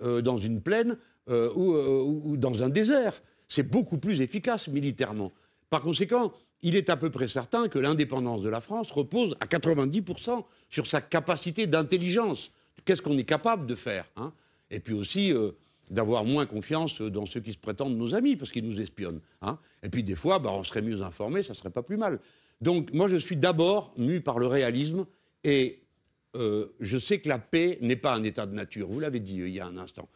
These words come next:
Il faut donc la construire, faire toujours attention. Et il y a des gens qui comprennent ça, hein, et je veux le dire ici, il y a des pays qui le comprennent mieux que d'autres. C'est plus facile de discuter avec un Russe de maintenir la paix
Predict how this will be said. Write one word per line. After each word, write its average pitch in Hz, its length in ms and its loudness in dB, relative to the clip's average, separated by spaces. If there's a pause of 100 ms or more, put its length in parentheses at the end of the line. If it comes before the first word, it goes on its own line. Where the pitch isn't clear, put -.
Il 113 80 -12
faut 147 80 0
donc 214 220 2
la 139 100 0
construire, 131 540 -2
faire 147 240 -4
toujours 160 200 -2
attention. 120 420 -6 (320)
Et 123 40 0
il 147 60 4
y 226 40 4
a 233 60 4
des 139 140 4
gens 233 320 2 (220)
qui 135 100 -6
comprennent 101 380 -6
ça, - 260 -8 (400)
hein, 170 160 -4
et 120 80 -4
je 92 80 -2
veux 107 120 2
le 117 80 0
dire 214 200 4
ici, 160 240 0
il 214 80 0
y 127 60 0
a - 20 -2
des 160 140 4
pays 175 280 4
qui 190 140 0
le 135 80 2
comprennent 147 380 0
mieux 233 120 2
que 190 60 -4
d'autres. 262 360 0 (260)
C'est 143 140 2
plus 240 200 4
facile 185 440 2
de 117 100 0
discuter 135 400 -4
avec 127 240 -2
un 135 100 0
Russe 120 380 0 (320)
de 113 100 4
maintenir 127 420 2
la 101 120 -4
paix 254 300 2